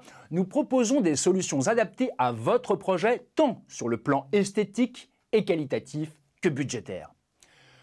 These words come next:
Notre savoir-faire est composé de différents types d'étanchéité. Étanchéité support béton, bois, acier,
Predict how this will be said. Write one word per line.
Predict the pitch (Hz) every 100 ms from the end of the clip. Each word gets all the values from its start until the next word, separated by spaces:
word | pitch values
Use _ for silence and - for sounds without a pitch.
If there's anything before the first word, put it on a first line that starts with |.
| _ _
Notre | 120 120 117
savoir-faire | - 123 127 - 170
est | 135
composé | - 135 143 127 147
de | 107 107
différents | 104 185 220 214
types | 202 - 220 -
d'étanchéité. | 139 175 170 143 170 131 - 123 98 - _ _ _ _ _ _ -
Étanchéité | 151 135 139 131 - 135 135 135 147 135
support | - - 139 - 131 117
béton, | 135 - - 180 262
bois, | 104 101 127 127 110 -
acier, | 104 - - 190 285